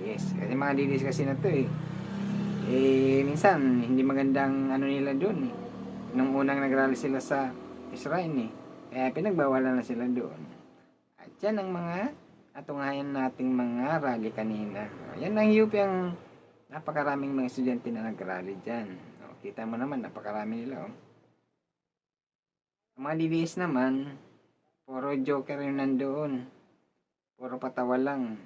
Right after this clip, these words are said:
Naku, mga D D S, puro pa naman sila. Pero ang U P, guys, hindi nagsabi na B B M resign. Wala, walang sinabi sa kanila. At saka may mga rally kanina na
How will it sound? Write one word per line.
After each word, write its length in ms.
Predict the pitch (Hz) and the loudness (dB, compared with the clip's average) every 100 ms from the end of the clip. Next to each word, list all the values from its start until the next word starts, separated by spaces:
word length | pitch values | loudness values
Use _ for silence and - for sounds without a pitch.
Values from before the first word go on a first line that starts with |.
| - - 85 - 78 104 | -20 -20 -20 -20 -14 -12
Naku, 320 | 214 - 196 | -12 -8 -6
mga 180 | 247 160 | -6 -6
D 20 | 113 | -6
D 80 | 110 208 226 | -6 -6 -8
S, 80 | |
puro 320 | - 123 123 127 | -6 -4 -2 -2
pa 160 | 127 | -2
naman 240 | 127 131 123 | 0 0 -2
sila. 320 | 131 127 123 - - _ _ _ _ _ | -2 -2 -2 -6 -20 _ _ _ _ _
Pero 240 | - 220 | -8 -2
ang 80 | 202 | 2
U 80 | 202 | 2
P, 160 | 208 196 | 2 2
guys, 240 | 220 - | 0 0
hindi 160 | 160 156 | -2 0
nagsabi 480 | 156 160 156 156 | 0 2 2 0
na 240 | 156 160 214 - - - _ _ _ | 0 -2 -4 -8 -20 -20 _ _ _
B 240 | _ 151 143 | _ -4 0
B 160 | 147 | 2
M 80 | 139 | 0
resign. 320 | 131 175 139 | 0 2 4
Wala, 240 | 123 165 113 | 4 2 2
walang 240 | 127 139 | 2 2
sinabi 320 | 147 147 139 | 2 0 0
sa 160 | 131 127 | -2 -4
kanila. 320 | 139 139 135 123 - - _ _ _ _ _ _ 131 | -4 -2 -4 -6 -12 -20 _ _ _ _ _ _ -12
At 80 | |
saka 160 | 143 151 | -4 0
may 80 | 156 | 2
mga 240 | 156 151 | 2 4
rally 240 | 143 143 135 | 4 2 0
kanina 560 | 156 156 143 123 151 180 - - _ _ _ _ | -2 0 0 0 -2 -8 -18 -20 _ _ _ _
na 240 | 123 156 | -8 -4